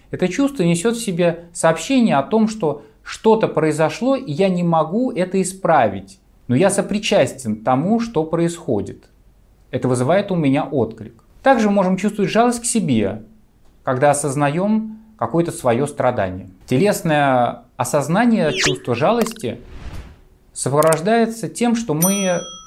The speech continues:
ощущаем то, что у нас щемит в груди. То есть возникает такое сжатие. А при сильном чувстве жалости могут появиться слезы и легкая дрожь.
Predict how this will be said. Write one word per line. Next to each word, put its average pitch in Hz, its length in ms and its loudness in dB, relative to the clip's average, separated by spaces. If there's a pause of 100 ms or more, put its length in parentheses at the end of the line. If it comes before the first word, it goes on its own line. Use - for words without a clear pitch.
(200)
ощущаем 185 540 -2
то, 185 120 0
что 185 160 -6
у 170 40 -2
нас 151 140 0
щемит 175 380 -2
в 170 60 -2
груди. 143 560 -2 (600)
То - 60 -4
есть 131 120 -6
возникает 190 500 0
такое 156 320 0
сжатие. 127 720 -2 (300)
А 104 160 0
при 139 140 0
сильном 208 400 2
чувстве 143 380 -2
жалости 117 500 0
могут 170 360 -2
появиться 147 360 -2
слезы 170 520 0
и 127 40 2
легкая 156 380 2
дрожь. 117 440 -2